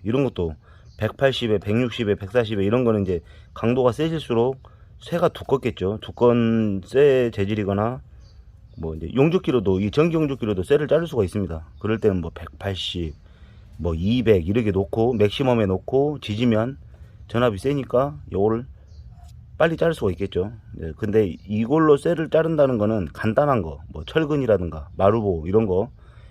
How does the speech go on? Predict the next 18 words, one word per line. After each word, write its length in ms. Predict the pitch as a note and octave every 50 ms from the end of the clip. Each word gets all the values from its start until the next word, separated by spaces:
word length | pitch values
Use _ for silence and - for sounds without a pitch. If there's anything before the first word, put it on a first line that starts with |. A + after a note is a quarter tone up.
| - - - -
요런 220 | G2 A#2 B2+ C3
거만 200 | C3 A#2+ A2 F#2+
가능한 400 | E2 G2+ G#2 G#2+ G2+ G2+ A2 A2
거고, 460 | A2+ G#2+ F#2 G2+ A2+ A2+ G2 E2+ D2+ C#2+ - - - - - - - - - - - -
쇠판을 640 | - - - E3 F3 F3 - - F#3+ G3+ G3+ F#3+ D#3
찢을 280 | - F3+ G3 F3+ G3 F#3+
때에는 640 | - E3+ D#3+ C#3 A#2+ A2 G#2+ G#2+ G#2+ G#2 F2+ E2 E2
이걸 240 | F2+ G#2+ A2+ D3+ C#3+
쓴다는 320 | D3+ D#3+ D#3+ E3 D3+ B2+
자체는 460 | G2 F#2+ F2 - G#2+ G#2 F#2 F2 D#2 -
좀 320 | - F2+ E2 D2+ C2 - - - - - - -
무식한 380 | - E2+ G2 G2 C3 D3+ D#3 C#3+
겁니다. 360 | A#2+ G2 F#2 E2 F2 F#2 G#2+ A#2 - - - - - - - - - - -
그래서 180 | - G2 G2
저는 440 | F2 G#2+ A2 A#2+ B2+ C3+ D3 D3 D3 - - - - - - - -
몇 160 | - F2+ F#2+ G#2+
해 60 | A#2
놨냐면 560 | A2+ G#2+ G2+ G2+ G2 G2+ G#2 A#2+ C3+ C#3+ C#3